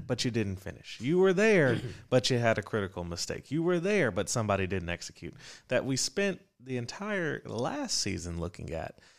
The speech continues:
Speaker 1: And that consistency is something that needs to change more than anything on this team, is a chance for us to rewrite our sort of standing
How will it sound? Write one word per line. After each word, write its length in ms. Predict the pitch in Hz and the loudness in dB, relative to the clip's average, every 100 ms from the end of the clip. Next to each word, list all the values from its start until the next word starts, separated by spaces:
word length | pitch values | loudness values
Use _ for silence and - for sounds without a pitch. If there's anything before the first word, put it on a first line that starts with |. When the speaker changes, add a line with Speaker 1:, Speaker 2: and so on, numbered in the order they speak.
| _ _ | _ _
Speaker 1:
And 220 | 123 120 | -2 2
that 240 | 151 226 - | 2 0 -2
consistency 840 | 139 113 - 262 - 127 - 107 | -2 0 0 0 -2 -4 -4 -2
is 80 | 104 | 0
something 420 | - 170 160 131 | 0 0 -2 -2
that 160 | 117 - | -2 -2
needs 440 | 113 123 120 - | -4 -4 -2 -4
to 200 | - - | -4 -4
change 440 | 107 - 123 107 101 | -2 -2 0 0 0
more 240 | 113 139 | 0 2
than 160 | 143 104 | 4 4
anything 460 | 127 247 190 101 90 | 2 2 2 2 2
on 140 | 90 | 0
this 180 | 85 - | 0 -2
team, 380 | - 87 80 85 - - _ _ | -2 -4 -4 -6 -12 -20 _ _
is 380 | - 123 113 - - | 2 4 4 0 0
a 380 | 117 104 92 - _ | 2 0 -4 -12 _
chance 460 | - - 180 220 208 | -4 -2 0 0 -2
for 200 | - - | -2 0
us 220 | 110 131 - | 2 2 0
to 120 | 107 | -2
rewrite 1000 | 101 120 190 175 117 120 156 - - - - | -2 -2 0 0 2 4 2 -4 -10 -12 -2
our 200 | 110 107 | 2 2
sort 260 | 101 131 113 | 2 0 0
of 300 | 104 90 - _ | -2 -4 -14 _
standing 720 | - - 139 139 113 85 60 | -4 -2 0 0 0 -4 -6